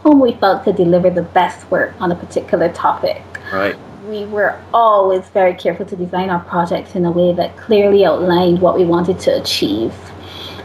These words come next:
Speaker 1: And we also let the contributors know that they had our full support in terms of flexible deadlines, um, any additional resources necessary, and offering feedback and editorial help with essays.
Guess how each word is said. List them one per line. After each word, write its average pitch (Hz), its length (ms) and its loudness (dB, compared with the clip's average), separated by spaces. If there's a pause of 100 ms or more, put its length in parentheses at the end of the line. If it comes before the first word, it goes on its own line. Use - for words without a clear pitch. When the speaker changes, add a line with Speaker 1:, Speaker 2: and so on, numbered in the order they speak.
(120)
Speaker 1:
And 214 340 4
we 214 140 6
also 220 280 2
let 233 180 4
the 202 60 -2
contributors 196 600 2
know 196 320 4
that 185 200 2
they 190 120 4
had 185 260 4
our 180 180 4
full 214 240 0
support 196 580 0 (160)
in 185 140 -2
terms 196 340 2
of 175 140 0
flexible 185 500 2
deadlines, 175 960 2 (460)
um, 185 420 2
any 202 260 0
additional 185 380 0
resources 185 600 0
necessary, 180 840 2 (500)
and 214 480 4
offering 220 580 2
feedback 202 680 2
and 190 160 0
editorial 190 560 2
help 185 280 0
with 180 140 0
essays. - 800 -4